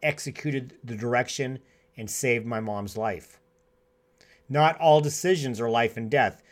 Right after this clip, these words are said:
but all of them have consequences of importance. Do yourself a favor. Be prepared for what's ahead and make sure that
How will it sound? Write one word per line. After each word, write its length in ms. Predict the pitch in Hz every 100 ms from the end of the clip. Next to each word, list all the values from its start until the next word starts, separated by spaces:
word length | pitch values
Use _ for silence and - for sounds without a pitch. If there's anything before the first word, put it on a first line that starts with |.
| _
but 180 | - 131 -
all 260 | 156 170
of 80 | 139
them 160 | 120 110
have 200 | 113 -
consequences 1040 | 131 135 - 120 - 117 107 127 120 104
of 180 | - 107
importance. 680 | 107 - 113 98 82 - - _ _ _ _ _ _
Do 80 | 180
yourself 600 | 180 156 147 - 139 -
a 40 |
favor. 500 | 110 143 123 104 98 - _ _ 107
Be 200 | 104 156
prepared 600 | 170 190 170 156 135 123
for 120 | - 131
what's 300 | 127 127 139
ahead 420 | 127 123 110 110 - _
and 140 | 127
make 160 | 131 127
sure 380 | - 151 139 131
that 200 | 123